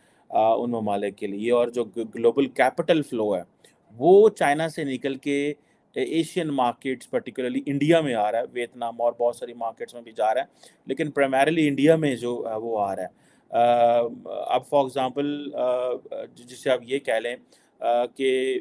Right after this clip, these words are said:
India के अंदर बहुत सारे ममालिक से जो है वो investment आ रही है। एक, अ, मैं statistics, अ, देख रहा था कि, अ, अ, अ,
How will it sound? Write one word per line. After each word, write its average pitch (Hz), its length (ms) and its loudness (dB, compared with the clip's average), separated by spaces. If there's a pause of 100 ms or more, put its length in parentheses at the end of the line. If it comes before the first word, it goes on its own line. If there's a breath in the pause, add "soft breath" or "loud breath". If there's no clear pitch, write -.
(120)
India 135 320 2
के 151 180 -2
अंदर 123 360 -2
बहुत 120 300 -2
सारे 143 200 -2
ममालिक 113 460 -6
से 113 140 -16
जो 107 120 -16
है 104 120 -6
वो 120 360 -8
investment 107 560 -14
आ 98 100 -4
रही 104 220 -14
है। 107 140 -6
एक, 113 400 -4
अ, 117 160 6 (520 soft breath)
मैं 123 200 2
statistics, 123 800 -2
अ, 120 140 4
देख 113 280 -2
रहा 127 120 6
था 120 220 4
कि, 127 240 0 (1040)
अ, 120 60 -2
अ, 113 840 -2
अ, 117 760 0